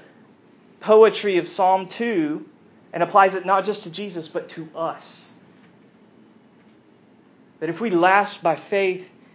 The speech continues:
in Jesus, we will conquer. And because of those promises, because of that relationship, we can take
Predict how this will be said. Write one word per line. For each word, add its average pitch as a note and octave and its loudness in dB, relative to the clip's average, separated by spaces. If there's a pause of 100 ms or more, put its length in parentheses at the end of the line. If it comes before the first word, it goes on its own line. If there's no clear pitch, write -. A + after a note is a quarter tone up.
(140)
in D3 -16
Jesus, D#3+ -10 (1080)
we G#3 -4 (400)
will C#3+ -10
conquer. - -16 (1300)
And D#3 -12
because B3 4
of G#3+ -6
those G3+ 0
promises, F#3 -4
because A#3+ 0 (240)
of F3 -4
that G3 0
relationship, D#3+ -6 (200)
we A3 -4
can G3 -4
take A#3+ -2